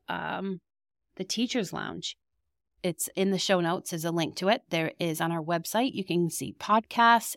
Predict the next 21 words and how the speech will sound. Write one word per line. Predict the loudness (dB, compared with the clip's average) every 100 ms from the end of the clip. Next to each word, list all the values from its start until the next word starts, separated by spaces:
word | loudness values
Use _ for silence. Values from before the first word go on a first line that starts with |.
| 0
and | 2 4 2
you | 0
can | -2
see | -2 -2
blogs. | -2 0 2 0 -6 -12 -16 _ _ _ _ _ _ _ _ _
And | 4 6
you | 4
could | 2 -2
find | 2 2 2
one | 0 -2 -2 -4 _ _ _ _
and | 2
you | 2
could | 0 -2
share | 2 2
the | 2
link | 0 2 0 -2
to, | -2 0 0 0 -2 -8 _ _ _ _ _ _ _ _ _ _
like, | 0 0
the | 4 4
importance | 4 4 4 6 4
of | 4 2 0